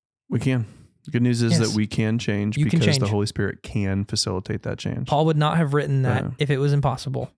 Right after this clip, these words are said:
Speaker 1: I completely agree,
Speaker 2: And
Speaker 1: man.
Speaker 2: I, somebody told me that recently. Um, and that was just kind of, like, a little bit eye-opening to
Speaker 1: Hmm.
Speaker 2: me. Um, but it's this, just this <laughs> phrase,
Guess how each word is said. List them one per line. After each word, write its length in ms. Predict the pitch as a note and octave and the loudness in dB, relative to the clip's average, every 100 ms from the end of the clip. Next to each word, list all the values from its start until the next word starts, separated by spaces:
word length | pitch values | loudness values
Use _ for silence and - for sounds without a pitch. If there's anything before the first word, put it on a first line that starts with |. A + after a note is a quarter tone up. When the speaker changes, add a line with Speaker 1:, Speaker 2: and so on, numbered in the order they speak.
| - | -4
Speaker 1:
I 100 | A2 | -4
completely 640 | - - G#2 G2+ G2+ G#2 | -4 -4 -4 -2 -2 -2
agree, 140 | G2+ G#2 | 0 2
Speaker 2:
And 140 | G2+ | 2
Speaker 1:
man. 180 | G2 G2 | 2 0
Speaker 2:
I, 80 | - | -2
somebody 260 | - F#3 F#3+ | 2 2 4
told 160 | E3 D3 | 2 2
me 60 | |
that 120 | C3+ B2+ | 0 0
recently. 520 | C3+ D3+ C#3 B2 - _ _ _ _ _ _ | -2 -2 -2 -2 -6 _ _ _ _ _ _
Um, 300 | C3 B2+ B2 | -2 0 0
and 100 | C3+ | -2
that 80 | C3+ | 0
was 120 | F#3+ D#3 | 0 0
just 160 | C#3 | 0
kind 160 | D3+ C#3+ | 0 0
of, 80 | C3+ | 0
like, 280 | A#2 - _ - _ _ _ _ _ _ G#3 | -4 -6 _ -20 _ _ _ _ _ _ -2
a 40 | |
little 160 | B3 B3+ | 0 2
bit 120 | D3 | 0
eye-opening 540 | C#3+ C#3+ D3+ F3+ F#3 | 2 2 2 2 2
to 80 | F#3 | 2
Speaker 1:
Hmm. 40 | C3+ | 4
Speaker 2:
me. 240 | G#3+ - _ _ _ - | 2 -2 _ _ _ -2
Um, 540 | D#3 C#3 B2 A#2+ A#2+ - _ _ _ - | 0 2 2 0 -2 -6 _ _ _ -4
but 140 | D3 | 0
it's 240 | D3 D3 - | 2 0 2
this, 200 | D#3 - | 0 0
just 240 | D#3+ - | 0 2
this 180 | D#3+ - | 0 0
<laughs> 0 | |
phrase, 420 | - E3 C3+ | 2 2 2